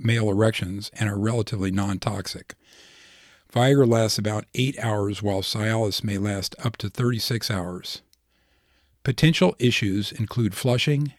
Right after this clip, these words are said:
headaches, stomach upset, flu-like symptoms, and several other less likely issues.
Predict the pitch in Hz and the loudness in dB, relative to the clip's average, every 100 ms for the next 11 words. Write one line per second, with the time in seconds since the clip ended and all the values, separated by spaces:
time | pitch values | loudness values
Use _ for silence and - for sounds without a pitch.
0 | _ - 123 117 127 - - - - - | _ -2 2 2 0 -6 -8 -14 -20 -20
1 | - - 147 151 - 98 - 92 92 - | -8 2 4 4 4 -2 -2 -6 -6 -12
2 | - - - 143 160 131 98 - 101 90 | -18 -14 2 6 6 6 2 0 -2 -2
3 | 95 104 - - 107 - 127 127 - - | -6 -4 -6 -4 -2 0 0 0 -2 0
4 | 110 104 104 107 - - 107 101 - 92 | 0 0 0 0 -2 -4 -4 -4 -4 -4
5 | 104 - 90 90 - | -2 -2 -6 -8 -12